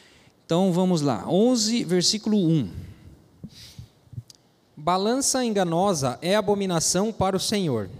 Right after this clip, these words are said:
Speaker 2: mas o peso justo é o seu prazer.
Speaker 1: O Fernando deve ser daquela balança Filizola. Quem é desse tempo? Ah, <laughs> a Clenília também,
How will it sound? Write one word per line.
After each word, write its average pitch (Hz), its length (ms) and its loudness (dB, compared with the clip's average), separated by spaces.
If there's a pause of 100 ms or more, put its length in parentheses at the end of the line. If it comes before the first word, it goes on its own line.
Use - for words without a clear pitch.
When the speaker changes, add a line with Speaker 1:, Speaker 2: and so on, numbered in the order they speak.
(720)
Speaker 2:
mas 143 320 0
o 165 80 2
peso 226 460 0
justo 208 680 -2
é 170 160 2
o 185 80 0
seu 180 240 0
prazer. 127 460 -4 (3250)
Speaker 1:
O 175 100 -6
Fernando 202 540 -2
deve 180 260 -2
ser 170 180 -4
daquela 156 360 -4
balança 135 560 -2
Filizola. 131 920 -2 (1300)
Quem 180 220 -4
é 143 40 -4
desse 131 320 -6
tempo? 107 240 -10 (1200)
Ah, 117 360 -6 (180)
<laughs> - 220 -14
a 135 60 -8
Clenília 127 600 -4
também, 127 400 -6